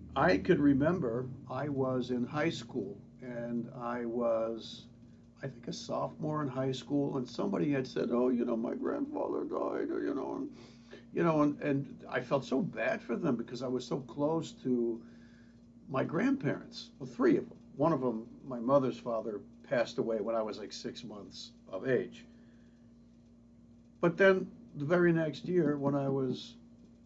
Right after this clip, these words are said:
a, uh, a junior, I think I missed, like, preseason football sessions because my first cousin, Joe,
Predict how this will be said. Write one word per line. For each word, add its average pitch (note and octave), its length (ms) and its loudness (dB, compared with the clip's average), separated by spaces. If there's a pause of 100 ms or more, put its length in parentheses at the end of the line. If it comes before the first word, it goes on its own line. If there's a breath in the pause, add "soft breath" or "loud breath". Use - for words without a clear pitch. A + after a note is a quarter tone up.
(160)
a, A#2+ 400 2
uh, A#2 140 2
a A#2+ 60 2
junior, C3+ 720 4 (1000 loud breath)
I - 80 2
think E3 220 2
I B2 120 4
missed, C3+ 420 2 (200)
like, A2+ 440 -2 (460)
preseason C3+ 920 2 (920)
football B2+ 420 2
sessions A#2+ 640 -4
because B2 480 -6
my A2+ 180 -2
first C#3 400 -2
cousin, A2+ 480 -4
Joe, D3 460 0